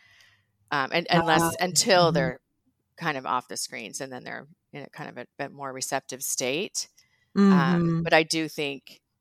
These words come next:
Speaker 1: reading books, reading articles, um, I think the workbook is gonna really fit that bill.
Speaker 2: Yeah. Well, and just to let everybody know, we also have a preschool book coming out that is for this very purpose of explaining about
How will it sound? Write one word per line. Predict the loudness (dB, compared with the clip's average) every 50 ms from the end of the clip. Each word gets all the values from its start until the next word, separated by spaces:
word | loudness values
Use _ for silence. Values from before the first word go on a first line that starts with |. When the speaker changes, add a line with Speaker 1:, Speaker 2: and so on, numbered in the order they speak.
| _ _ _ _
Speaker 1:
reading | -14 -6 -4 -4 -4 -4 -6 -6
books, | -4 -2 0 0 -2 -2 -6 -8 -6
reading | -6 -6 -6 -4 -4
articles, | -4 -4 -4 -4 -6 -6 -6 -6 -6 -4 -4 -6 -6 -6 -8 -10 -10 -14 _ _ _ _ -14
um, | -14 -12 -12 -12 -14 -14 -16 -18 -20 -20 _ _ _ -14
I | -12
think | -12 -12 -12 -12
the | -12 -10
workbook | -8 -8 -10 -8 _ -10 -10 -10
is | -10 -12 -10
gonna | -10 -12 -10 -10 -10 -12 -12
really | -12 -12 -10 -10 -12
fit | -10 -10 -10 -8 -6
that | -8 -8 -8 -6
bill. | -6 -6 -6 -6 -6 -10 -12 -18 _ _ _ _ _
Speaker 2:
Yeah. | 2 4 6 6 6 4 2 -2 -6 -12 _ _ _ _ _ _ -20 -20 -18 -18 -16 -16 -18 0 8
Well, | 12 12 12 12 12
and | 12 10
just | 8 6 4 6
to | 8
let | 8 10 10
everybody | 10 10 8 8 8
know, | 8 8 8 10 10 10 10 8 8 6 4 2 0
we | 2 4 6 6 8
also | 8 6 6 6 4 4
have | 4 4
a | 2
preschool | 4 4 4 4 4 4 2 4
book | 4 2 2 2
coming | 0 2 2 2 2 2
out | 2 4 4 2 2 0 -2 -2
that | 2 4 4 6 4 2 0 -2 0
is | 2 4 4 6 4 4 2 0 -2 -4 -6 -8 -10 -12 -14 -14 -12 -12 -12
for | -4 -2 0 2
this | 2 2 2 2
very | 2 2 4 4 6 4 4 4 2 0
purpose | -4 -2 -2 -2 0 0 0 0 0 -2 -2 -2
of | -2
explaining | -2 -2 -2 -4 -4 -4 -2 -2 0 0 0 0 0 0 -2
about | -4 -2 -2 2 4 4 4 4 2